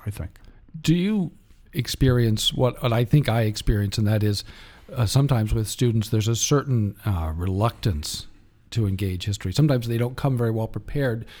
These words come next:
Speaker 2: from their undergraduate, uh, e-, education to, uh, to learn history. Um, and students often come because they want to learn Greek, they want to learn Hebrew, and, and I sometimes, as a, as a historian, feel I have to lead students along and, and help them see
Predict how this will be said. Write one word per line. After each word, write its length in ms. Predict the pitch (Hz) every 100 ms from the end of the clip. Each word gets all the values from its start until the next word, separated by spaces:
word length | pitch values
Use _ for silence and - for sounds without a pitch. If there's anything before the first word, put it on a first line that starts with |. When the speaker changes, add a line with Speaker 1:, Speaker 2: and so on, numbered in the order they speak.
| - -
Speaker 2:
from 160 | - 120
their 160 | 104 127
undergraduate, 580 | 120 107 101 101 104 - - _
uh, 220 | 113 92 98
e-, 180 | 139 123 120
education 580 | 123 - 110 104 113 98
to, 360 | - 110 98 95
uh, 80 | 95
to 140 | -
learn 220 | 110 107
history. 400 | 98 98 - 101 98 - - - -
Um, 560 | 95 80 76 78 80 98 - - _ - -
and 300 | 117 117 -
students 360 | - - 175 143
often 280 | 120 107 101
come 200 | 117 117
because 220 | 107 107
they 60 | 104
want 180 | 110
to 60 | 117
learn 240 | 110 117
Greek, 300 | 107 120 113
they 60 | -
want 160 | 98 113
to 60 |
learn 160 | 107 101
Hebrew, 420 | 127 127 117 104
and, 120 | 101 -
and 80 | 107
I 80 | 104
sometimes, 580 | 104 139 120 104 95 - -
as 200 | 120 104
a, 60 | 107 - - - - _ _ -
as 160 | 117
a 40 | 107
historian, 440 | 117 - 123 110
feel 240 | 101 131 113
I 100 | 107
have 140 | 110
to 140 | 107 98 - - - -
lead 440 | 120 131 131 127
students 480 | - - 131 123 110
along 480 | 107 107 113 120 113
and, 160 | 104 -
and 200 | 107 104
help 180 | 127
them 180 | 127 101
see 520 | 104 - 139 131 113